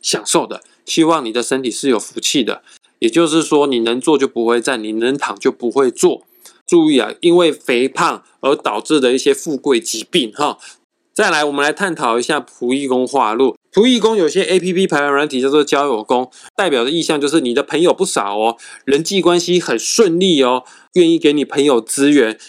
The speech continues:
你的朋友对你也是不错的哦。官禄宫化禄已经讲过，就是工作升迁都非常的顺利。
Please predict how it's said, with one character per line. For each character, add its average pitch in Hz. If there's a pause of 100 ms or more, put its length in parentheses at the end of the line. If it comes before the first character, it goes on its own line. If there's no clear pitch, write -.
你 127
的 143
朋 156
友 180
对 185
你 127
也 107
是 185
不 185
错 254
的 147
哦。 147 (400)
官 208
禄 220
宫 196
化 185
禄 175
已 -
经 147
讲 143
过， 135
就 127
是 135
工 131
作 127
升 143
迁 127 (200)
都 135
非 139
常 117
的 110
顺 127
利。 123